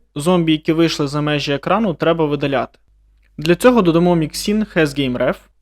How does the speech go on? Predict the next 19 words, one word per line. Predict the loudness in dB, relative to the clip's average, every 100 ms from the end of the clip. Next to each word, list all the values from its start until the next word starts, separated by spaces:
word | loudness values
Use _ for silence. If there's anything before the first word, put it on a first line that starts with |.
| _ _ _ -4
і |
притулимо | -2 -2 0 2 2
зомбі | 2 2 2 2
до | 0
правого | 2 4 4 2 -2
краю | 0 0
екрану. | 0 -4 -8 -14 _ _ _ _ _ _ _ _ _ _ _ _ _ _ _ _ _ -14
В | -8
апдейт | -4 0 0 0
методі | -2 -2 -2
додамо | -4 -4 -2 -2
перевірку, | -2 -2 -2 -4 -6 -6 -8 -8 -12
чи | -10 -2 -2 0
елемент | -2 -2 -2 -2
вже | -2
вийшов | -2 -2 -4
за | -4
межі | -4 -4 -4 -6
екрану. | -4 -6 -6